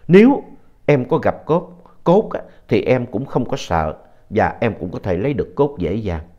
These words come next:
Hoặc là em có thể báo cho tôi biết nếu có những hiện tượng bất thường. Từ trên nhìn xuống, tôi thấy em đang đưa xẻng gạt bằng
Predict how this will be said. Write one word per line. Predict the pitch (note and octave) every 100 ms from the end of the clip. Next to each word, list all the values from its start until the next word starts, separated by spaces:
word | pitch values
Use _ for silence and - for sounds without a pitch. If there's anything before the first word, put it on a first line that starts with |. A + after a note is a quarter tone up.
| _ _ - -
Hoặc | B2+ C3 A2
là | F2+ - - -
em | F3 F3 E3
có | D3+
thể | G#2
báo | G2 C#3+ F#3
cho | D3+
tôi | B2 G2+
biết | B2 - -
nếu | B2+ D#3 E3+
có |
những | B2 F2
hiện | G2 E2 E2
tượng | D2 D#2
bất | - -
thường. | C2+ B1 - _ _ _ _ _ _ _ - _ _ _ _ _ _ _ - - - -
Từ | D#3
trên | C3 F#3+ E3
nhìn | A#2+
xuống, | A2 F#3 G#3 A#3
tôi | F3+ E3+
thấy | G#3+
em | D3+ D3 C#3+
đang | C#3 D#3
đưa | E3
xẻng | D#3 F2 D#2+ E3 - - -
gạt | A2 - -
bằng | A2+ G2